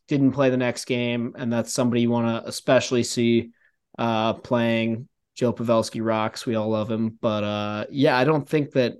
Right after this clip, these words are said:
uh, uh, Dumba did anything crazy here, and I don't think he deserved a s-, um, a dispen-, uh, excuse me, a suspension. I think the N H L actually got this one right. Um,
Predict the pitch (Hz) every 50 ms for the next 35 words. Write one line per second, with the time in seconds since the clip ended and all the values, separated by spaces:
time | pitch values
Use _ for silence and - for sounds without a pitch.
0 | _ _ _ - 123 120 - - 135 117 117 107 127 127 131 123 127 117 123 120
1 | 117 117 120 127 120 - 123 117 107 - 113 113 123 131 131 123 120 107 107 110
2 | 110 110 117 120 120 _ _ _ _ _ _ _ _ - 123 120 117 113 110 131
3 | 135 135 131 - 135 117 - 139 123 127 120 117 127 127 127 123 120 123 104 110
4 | 127 - _ 131 120 117 113 113 113 117 117 - - 147 127 117 127 117 - -
5 | 131 127 147 160 - - 127 117 107 101 98 98 - - - - 170 143 127 113
6 | 107 - - - - _ - 165 - - 151 - - 151 165 190 180 - 135 123
7 | 123 123 - 143 127 - - 131 127 127 127 131 127 127 - 143 127 120 120 120
8 | 123 117 117 117 - 139 120 123 120 120 - 127 117 - 120 110 107 110 120 131
9 | 123 117 131 - - _ _ _ _ _ _ _ _ _ _ - - 117 117 113
10 | 113 110 110 107 107 107 107 104 104 101 110 -